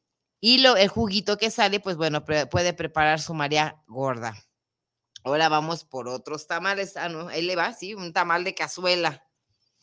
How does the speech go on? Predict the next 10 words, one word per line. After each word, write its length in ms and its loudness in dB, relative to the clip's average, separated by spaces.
Ahí 80 -2
le 140 4
va 300 6
un 280 2
tamal 340 6
de 120 4
cazuela. 600 2
No 180 0
sé. 320 2
Mm. 480 -12